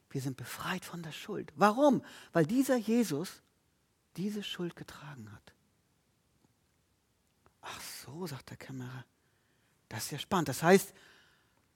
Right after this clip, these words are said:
ich bin, wenn ich zu Jesus mein Leben gebe,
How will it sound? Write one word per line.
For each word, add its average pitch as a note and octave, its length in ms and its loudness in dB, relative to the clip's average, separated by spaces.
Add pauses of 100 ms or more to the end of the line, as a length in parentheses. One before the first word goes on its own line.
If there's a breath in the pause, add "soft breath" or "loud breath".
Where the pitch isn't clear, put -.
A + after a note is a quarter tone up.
(260)
ich - 200 -4
bin, E3+ 280 4 (800)
wenn C#3+ 120 4
ich D#3 180 2
zu - 100 -8
Jesus F#3 380 0
mein D3+ 140 2
Leben D#3+ 360 2
gebe, F3 360 2